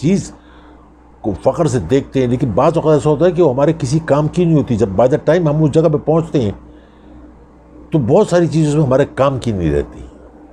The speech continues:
उस वक्त हमारा Uber का बैंक balance खाली होता है। आवाज़ तो कभी भी आ सकती है ना,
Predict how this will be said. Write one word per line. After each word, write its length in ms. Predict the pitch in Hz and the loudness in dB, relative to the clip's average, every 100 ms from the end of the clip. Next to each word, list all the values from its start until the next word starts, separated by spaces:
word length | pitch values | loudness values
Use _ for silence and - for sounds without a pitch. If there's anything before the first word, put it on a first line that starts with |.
| - - - - - - - - - - - - - 156 | -20 -20 -20 -20 -20 -20 -20 -20 -20 -20 -20 -20 -4 2
उस 240 | 165 - | 2 2
वक्त 180 | 151 104 | 0 0
हमारा 360 | 117 117 98 - - - - - - - - | 0 2 2 -2 -12 -20 -20 -20 -20 -20 -2
Uber 320 | 170 175 160 131 | 0 2 2 4
का 100 | 123 | 2
बैंक 300 | 98 117 98 | 2 0 2
balance 400 | 104 101 101 - | 0 0 -6 -10
खाली 300 | - 90 80 | -6 -2 -2
होता 340 | 67 - - | -4 -8 -14
है। 220 | - - - - - - - - - - - - - - - - - - - - - | -16 -18 -20 -20 -20 -20 -20 -20 -20 -20 -20 -20 -20 -20 -20 -20 -20 -20 -20 -16 -4
आवाज़ 280 | 90 117 | 0 0
तो 120 | - 110 | 0 -4
कभी 260 | 123 147 | -2 0
भी 100 | 170 | 2
आ 80 | 113 | 0
सकती 320 | 90 85 90 | 0 -6 -6
है 60 | 104 | -4
ना, 120 | 143 | -4